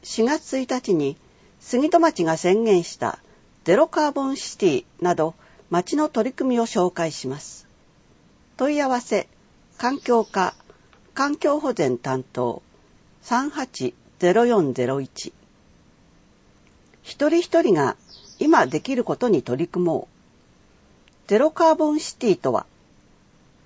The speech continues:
二千五十年に二酸化炭素を実質ゼロにすることを目指す旨を、首長自らが、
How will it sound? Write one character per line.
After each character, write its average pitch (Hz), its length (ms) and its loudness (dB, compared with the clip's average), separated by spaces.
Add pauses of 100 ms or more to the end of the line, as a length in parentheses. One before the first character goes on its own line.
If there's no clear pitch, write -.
(320)
二 240 140 2
千 330 260 4
五 202 160 6
十 277 180 -2
年 175 320 2
に 135 240 -2 (120)
二 180 120 6
酸 302 220 2
化 311 120 -4
炭 302 240 0
素 175 180 0
を 143 100 0
実 180 400 -2
質 233 160 -10
ゼ 247 100 0
ロ 311 140 6
に 226 100 -2
す 175 160 -2
る 185 80 2
こ 196 140 -2
と 202 140 4
を 175 60 6
目 151 120 0
指 214 160 2
す 185 120 -6
旨 156 280 0
を、 135 160 -2 (600)
首 311 120 -6
長 214 240 6
自 208 280 2
ら 143 220 -2
が、 117 160 -4